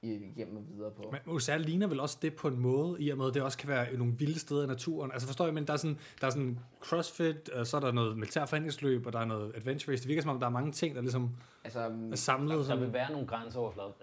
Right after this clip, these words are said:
Speaker 3: altså, hvor
Speaker 2: Ja.
Speaker 3: ting, der ligesom går ind over hinanden. Og, og hvis vi tager, nu går der virkelig forenings-, øh, i den, ikke? Vores i-, internationale forbund,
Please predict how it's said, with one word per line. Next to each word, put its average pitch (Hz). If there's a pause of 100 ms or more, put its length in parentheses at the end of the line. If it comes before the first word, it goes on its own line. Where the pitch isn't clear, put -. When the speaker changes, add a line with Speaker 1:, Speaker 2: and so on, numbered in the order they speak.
Speaker 3:
altså, 78 (120)
hvor 156
Speaker 2:
Ja. 147 (320)
Speaker 3:
ting, 131
der 110
ligesom 107
går 101
ind 104
over 98
hinanden. 87 (120)
Og, 92 (1160)
og -
hvis 98
vi -
tager, - (140)
nu 107 (580)
går 92
der 82
virkelig 101 (220)
forenings-, 101
øh, 85
i -
den, 95
ikke? 123 (640)
Vores 113 (120)
i-, 120
internationale 110
forbund, 117